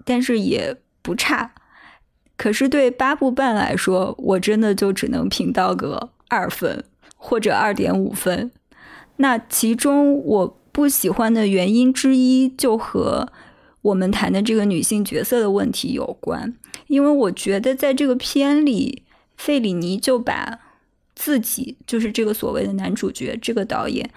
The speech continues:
塑造成了一个被所有人爱慕、所有女人爱慕的角色，而且他也认为这些人应该围绕着自己，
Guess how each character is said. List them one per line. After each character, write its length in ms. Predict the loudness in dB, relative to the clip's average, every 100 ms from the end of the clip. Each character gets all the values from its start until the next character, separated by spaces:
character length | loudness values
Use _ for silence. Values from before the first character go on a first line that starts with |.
| -20 _
塑 240 | -4 0
造 220 | 2 0
成 200 | 0 -2
了 100 | -2
一 120 | -2 -2
个 440 | 0 0 0 -4 -10 _ _
被 140 | -2
所 240 | -2 0 2
有 140 | 2
人 200 | 2 0
爱 260 | 0 0 2
慕、 320 | 2 0 -4
所 180 | -4 0
有 140 | 4
女 140 | 4 4
人 120 | 0
爱 240 | -2 0
慕 160 | 0 0
的 120 | -2
角 200 | -4 -4
色， 200 | -6 -6 -6 -4
而 100 | -4
且 220 | 0 -2
他 240 | 0 0
也 240 | 2 2 0
认 280 | 0 0 0
为 300 | -2 -6 -10 _ -4
这 120 | -2
些 180 | 2 0
人 320 | 0 -4 -6
应 100 | -2
该 160 | 0 0
围 200 | -2 -2
绕 180 | -2
着 100 | -4
自 220 | -8 -8 -8
己， 240 | -10 -14